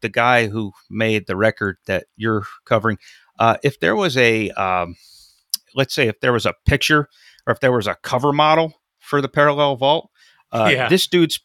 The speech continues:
Speaker 1: this dude's picture would probably be on it. And we're saying that about, and you'll be covering a record, I guess it's fair to say, maybe it's like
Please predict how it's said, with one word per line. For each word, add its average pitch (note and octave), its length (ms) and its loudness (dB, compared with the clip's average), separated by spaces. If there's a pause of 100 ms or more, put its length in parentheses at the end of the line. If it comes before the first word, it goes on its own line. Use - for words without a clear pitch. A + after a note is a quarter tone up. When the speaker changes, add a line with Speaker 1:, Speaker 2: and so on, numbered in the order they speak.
Speaker 1:
this F#3 200 2
dude's F3+ 240 0
picture C3 500 0
would G#2+ 280 -2
probably B2 360 0
be G#2+ 220 -4
on A#2+ 200 4
it. G#2 140 -4 (680)
And A#2 460 2
we're B2 160 0
saying G3+ 380 -2
that B2+ 180 0
about, A2 400 0 (240)
and B2+ 160 -2
you'll D#3 100 0
be D3+ 120 -2
covering C3 320 -2
a - 20 -2
record, A2+ 420 -2
I - 40 -10
guess B3+ 240 -6
it's - 100 -14
fair C#3 220 0
to G#2+ 40 -6
say, B2+ 300 0
maybe A#2 300 -2
it's - 160 -6
like G#2+ 200 -4